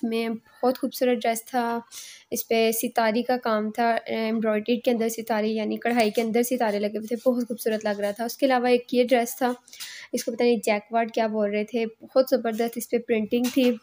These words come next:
ब्लॉक प्रिंटिंग हुई हुई थी और उसके अलावा एम्ब्रॉयडरी भी थी। दुपट्टा इसका बड़ा ज़बरदस्त था, शॉल बनी हुई थी।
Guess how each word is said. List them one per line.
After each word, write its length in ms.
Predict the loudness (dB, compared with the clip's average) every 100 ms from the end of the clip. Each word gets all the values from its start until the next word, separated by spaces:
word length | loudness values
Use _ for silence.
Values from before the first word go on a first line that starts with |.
| -4 -2
ब्लॉक 360 | 4 4 4 4
प्रिंटिंग 340 | 4 4 4
हुई 180 | 4 4
हुई 160 | 2 0
थी 240 | -2 -2 -6 -18 -20 -6
और 320 | -2 0 0
उसके 200 | -2 -4
अलावा 180 | -2 0
एम्ब्रॉयडरी 480 | -2 2 2 2 0 0
भी 120 | -2
थी। 360 | 0 -2 -2 -4 -8 _
दुपट्टा 360 | -8 -8 2 2
इसका 280 | 2 0 -4
बड़ा 300 | -2 0 0
ज़बरदस्त 500 | 0 0 -2 0 -2
था, 60 |
शॉल 420 | -2 -2 0 0
बनी 240 | 2 0 2
हुई 140 | 0
थी। 140 | -2